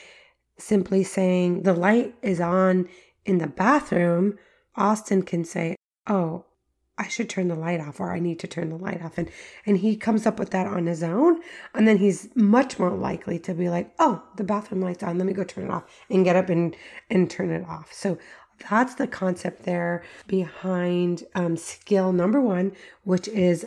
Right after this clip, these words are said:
describe. Again, you're describing what you see, the problem, or what you need your children to do. All right. So number two is to simply give information.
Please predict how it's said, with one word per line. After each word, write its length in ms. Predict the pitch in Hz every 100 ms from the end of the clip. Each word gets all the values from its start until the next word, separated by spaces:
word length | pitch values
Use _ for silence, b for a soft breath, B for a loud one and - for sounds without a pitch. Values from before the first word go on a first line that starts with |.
| 233
describe. 680 | 185 175 - - 170 165 165 - _ -
Again, 320 | 185 190 180
you're 240 | 175 170 170 B B
describing 580 | 185 185 - 196 185 175
what 180 | 165 180
you 120 | 175
see, 440 | - - 254 247 233
the 120 | 175
problem, 580 | - 196 202 202 202 190 B B -
or 180 | 185
what 340 | 170 165 185 190
you 200 | 185 185
need 320 | 170 170 165
your 120 | 170
children 440 | 170 - 160 156 151
to 120 | 185
do. 220 | 214 180 _ _ _ _ _ -
All 140 | 175
right. 340 | 165 175 254 285 B B
So 360 | - - 214 208
number 480 | 226 190 185 226 269
two 520 | 262 - 214 196 196 196 B B _
is 360 | 226 196 190 185
to 800 | - - 202 185 180 180 175 170 B B B
simply 680 | - - 220 220 220 180 170 - _
give 480 | - 196 208 233 214 -
information. 920 | 214 196 180 185 170 196 - 214 214